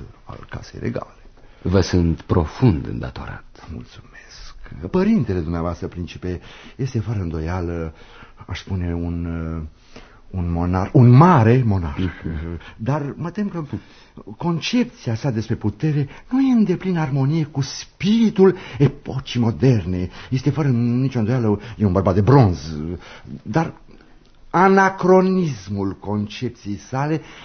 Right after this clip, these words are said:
Speaker 1: este prea evident. Anacronism propriu persoanelor vârstnice. Să crezi într-un cod moral și de conduită stabilit odată pentru totdeauna.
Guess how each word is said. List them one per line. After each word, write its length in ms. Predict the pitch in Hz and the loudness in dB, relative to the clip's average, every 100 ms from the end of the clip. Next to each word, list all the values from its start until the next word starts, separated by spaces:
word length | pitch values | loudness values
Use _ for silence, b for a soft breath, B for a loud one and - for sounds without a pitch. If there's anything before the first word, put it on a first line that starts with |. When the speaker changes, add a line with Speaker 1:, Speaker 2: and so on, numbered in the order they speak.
| B | B
Speaker 1:
este 260 | 180 - | -12 -8
prea 220 | 214 226 247 247 | -6 -2 -2 -4
evident. 600 | 240 - 208 143 101 - B B B | -10 -8 -6 -6 -8 -16 B B B
Anacronism 800 | 170 190 185 165 175 196 233 - - | 4 6 4 4 4 6 2 -2 -6
propriu 440 | 185 254 262 220 | 2 2 2 -2
persoanelor 640 | 220 175 147 220 214 208 208 B B B | -2 -4 -2 0 4 2 2 B B B
vârstnice. 680 | 160 190 190 - 95 - - - - - _ _ _ - _ _ - - - | 0 2 2 -4 -10 -10 -16 -18 -20 -20 _ _ _ -20 _ _ -20 -20 -20
Să 200 | - - | -18 -12
crezi 360 | 73 78 80 73 | -10 -6 -6 -6
într-un 400 | 69 - 69 64 | -10 -10 -10 -10
cod 280 | - 78 69 - - | -8 -8 -8 -10 -14
moral 760 | 73 67 - - - 127 - - B B - | -12 -12 -12 -12 -14 -16 -18 -20 B B -14
și 160 | - | -10
de 80 | 65 | -8
conduită 640 | - 69 55 67 71 - | -8 -10 -8 -8 -10 -10
stabilit 680 | 67 - 80 71 71 80 - | -14 -6 -6 -6 -8 -8 -8
odată 440 | - - 73 71 71 - | -12 -10 -10 -10 -12 -12
pentru 220 | - 69 | -12 -12
totdeauna. 880 | - 120 - - 69 82 71 - | -12 -12 -12 -16 -16 -16 -16 -18